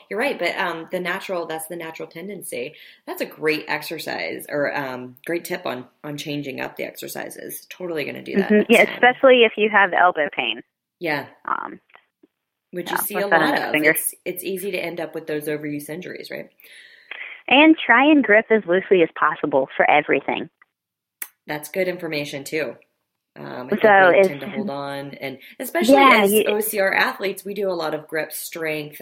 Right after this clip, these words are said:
Speaker 1: exercises, and, you know, I mean, I'm totally guilty of just going for time, spending more time there,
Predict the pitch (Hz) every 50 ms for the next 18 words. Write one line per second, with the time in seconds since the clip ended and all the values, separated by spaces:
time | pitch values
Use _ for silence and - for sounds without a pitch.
0 | - - 151 175 - - - 196 185 175 - 160 143 139 135 131 135 139 135 135
1 | 135 135 135 - - - 156 147 143 143 143 139 139 139 139 - _ - - -
2 | - - _ _ _ - 175 147 135 131 123 - 135 151 147 147 143 131 120 120
3 | 160 175 160 - - 151 139 135 135 131 131 131 135 127 123 - - 143 143 131
4 | 117 123 123 - 135 131 131 - - - - - - - 180 151 156 139 131 135
5 | 139 139 - 139 139 - - - 135 127 123 127 131 139 151 170 - - - 151
6 | 143 139 135 135 131 131 131 - - - - 135 131 127 127 131 131 131 131 135
7 | 131 131 131 131 135 - - -